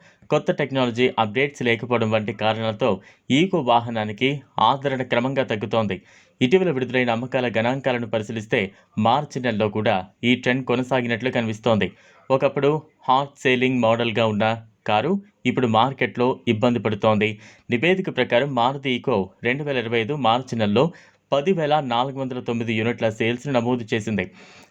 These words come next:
రెండు వేల ఇరవై నాలుగు మార్చితో పోలిస్తే పదమూడు పాయింట్ నాలుగు సున్నా శాతం తగ్గుదల కావడం గమనార్హం. గత సంవత్సరం ఇదే సమయంలో ఈ కారును పన్నెండు వేల పంతొమ్మిది మంది కొనుగోలు చేశారు. ఈ సంవత్సరం మొదటి రెండు నెలల్లోనూ ఈకో అమ్మకాల్లో పరిస్థితి అంతగా మార్పు రాలేదు.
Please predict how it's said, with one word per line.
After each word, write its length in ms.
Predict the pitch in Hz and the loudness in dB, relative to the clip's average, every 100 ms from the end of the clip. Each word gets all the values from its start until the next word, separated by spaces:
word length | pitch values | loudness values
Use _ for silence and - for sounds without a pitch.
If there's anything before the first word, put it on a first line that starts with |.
| 120 | -2
రెండు 240 | 123 160 | 0 -2
వేల 140 | 165 143 | -2 -2
ఇరవై 220 | 127 131 | -2 -2
నాలుగు 300 | 123 120 127 | 0 -2 -2
మార్చితో 440 | 113 117 123 - 117 | 0 0 -2 -6 -2
పోలిస్తే 420 | 117 113 - 117 101 - - | -2 -2 -2 -2 -2 -6 0
పదమూడు 340 | 123 143 139 | 0 0 -4
పాయింట్ 300 | 131 127 123 | -2 -2 -2
నాలుగు 300 | 110 117 131 | -2 -2 -4
సున్నా 260 | 123 123 117 | -8 -4 -2
శాతం 320 | 113 110 113 | 0 0 -2
తగ్గుదల 400 | 113 107 113 117 | -2 -4 -2 -4
కావడం 320 | 107 110 127 127 | 0 -2 -2 -2
గమనార్హం. 460 | 107 107 104 139 165 - - - | 0 0 -2 -6 -8 -16 -16 0
గత 160 | 139 147 | 0 0
సంవత్సరం 420 | 135 123 131 135 - | -2 -2 -2 -4 -2
ఇదే 180 | 117 139 | 0 0
సమయంలో 460 | 135 123 117 113 107 - - _ | 0 -2 0 2 2 0 -12 _
ఈ 120 | 135 143 | 0 2
కారును 360 | 143 135 135 | 2 0 -2
పన్నెండు 380 | 131 123 135 139 131 | -2 -2 -2 -4 -2
వేల 140 | 120 | -2
పంతొమ్మిది 460 | 120 120 123 127 120 | 0 -2 -2 -4 -2
మంది 200 | 113 113 | -4 -2
కొనుగోలు 380 | 113 113 113 104 | -2 0 -2 -2
చేశారు. 360 | 101 107 101 101 - _ - | 0 2 2 -2 -8 _ -2
ఈ 100 | 135 | 0
సంవత్సరం 400 | 143 131 127 131 | 2 -2 -2 -2
మొదటి 300 | 110 123 143 | 0 0 0
రెండు 260 | 117 117 143 | 0 -2 -2
నెలల్లోనూ 560 | 127 120 117 123 123 98 - - | -4 -4 -2 0 0 -2 -6 0
ఈకో 260 | 135 147 151 | 2 2 2
అమ్మకాల్లో 540 | 120 117 113 104 127 | 2 2 2 2 2
పరిస్థితి 560 | 151 123 147 - 165 156 | 2 -2 -2 -2 0 2
అంతగా 400 | 131 131 143 143 | 0 -2 0 2
మార్పు 340 | 123 135 139 143 | 4 2 0 0
రాలేదు. 380 | 127 117 98 | 0 -2 -4